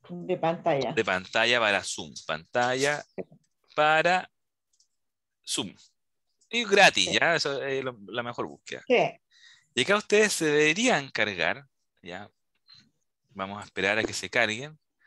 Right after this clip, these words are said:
Speaker 2: Imágenes de fondo de pantallas para Zoom gratis, ¿ya? Y acá hay algunos ejemplos, ¿ya? Hay
Speaker 1: Sí.
Speaker 2: algunas más bonitas, ¿no es cierto? Bueno, quise ver todos abajo, yo voy a poner acá ver todos. ¿Ya? Entonces yo puedo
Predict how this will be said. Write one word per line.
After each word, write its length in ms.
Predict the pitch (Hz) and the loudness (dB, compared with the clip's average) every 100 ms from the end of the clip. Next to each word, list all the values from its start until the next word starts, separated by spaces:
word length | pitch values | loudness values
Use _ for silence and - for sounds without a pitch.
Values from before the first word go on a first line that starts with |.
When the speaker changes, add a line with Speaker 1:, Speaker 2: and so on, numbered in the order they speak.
| _ - _ _ - _ _ | _ -20 _ _ -20 _ _
Speaker 2:
Imágenes 640 | 117 117 151 175 185 190 | -2 2 2 2 2 0
de 100 | 147 | 0
fondo 420 | 123 - 156 160 165 | -4 -4 -6 -4 -2
de 100 | 139 | -2
pantallas 520 | 107 - 123 131 135 | -2 -2 0 0 -2
para 300 | 104 95 95 | -2 -2 -2
Zoom 340 | - 113 123 - _ _ - | -8 -12 -16 -20 _ _ -20
gratis, 580 | 95 95 76 - - 90 | -4 -2 -2 -4 -12 -4
¿ya? 200 | 120 127 | -2 0
Y 80 | |
acá 200 | 127 120 | 0 2
hay 120 | 170 180 | 4 4
algunos 500 | 156 147 151 143 - | 2 -2 -12 -8 -4
ejemplos, 880 | 101 - 113 95 - - - - - _ | -2 0 -2 -4 -10 -16 -16 -20 -20 _
¿ya? 300 | - 98 123 - - - - _ | -8 -6 -6 -10 -20 -20 -20 _
Hay 140 | - 117 | -2 0
Speaker 1:
Sí. 40 | |
Speaker 2:
algunas 280 | 110 120 117 | 0 0 -2
más 140 | 127 | -2
bonitas, 500 | 127 139 175 180 165 | -4 0 2 2 0
¿no 60 | 151 | -2
es 60 | |
cierto? 180 | 160 - | -6 -8
Bueno, 160 | 175 160 | -6 -4
quise 300 | 170 185 156 | 0 0 0
ver 240 | 147 180 | 0 -2
todos 320 | - 190 196 | -2 -6 -2
abajo, 380 | 196 196 196 185 185 | -2 -2 -4 -8 -8
yo 120 | 151 | -6
voy 60 | 147 | -6
a 20 | |
poner 200 | 143 143 | -6 -4
acá 180 | 139 135 | -2 -2
ver 160 | 135 | -4
todos. 500 | - 110 120 165 _ _ _ _ _ - - - _ _ _ _ _ _ _ | -8 -8 -8 -10 _ _ _ _ _ -20 -20 -20 _ _ _ _ _ _ _
¿Ya? 340 | 82 82 98 120 | -10 -8 -6 -8
Entonces 400 | 101 - 123 139 | -12 -12 -8 -8
yo 120 | 131 139 | -6 -2
puedo 460 | 156 180 180 - | 0 2 0 -2